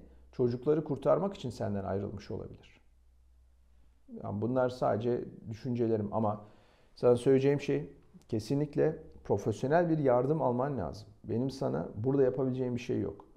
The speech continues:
Yani bu kadın erkek ilişkileri olan bir şeydir. Burada bir madde bağımlılığı var.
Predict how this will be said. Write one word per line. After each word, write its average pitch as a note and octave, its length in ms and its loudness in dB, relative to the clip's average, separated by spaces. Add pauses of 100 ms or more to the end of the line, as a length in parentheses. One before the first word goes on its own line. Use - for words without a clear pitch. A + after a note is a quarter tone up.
(380)
Yani G#2 200 -2
bu G#2 100 -4
kadın B2+ 260 -2
erkek B2+ 360 -2
ilişkileri A#2 460 -2
olan A2+ 220 0
bir A2+ 60 -4
şeydir. G2 220 -6
Burada D3+ 180 2
bir C#3+ 60 2
madde B2+ 360 0
bağımlılığı A#2+ 400 2
var. - 300 -4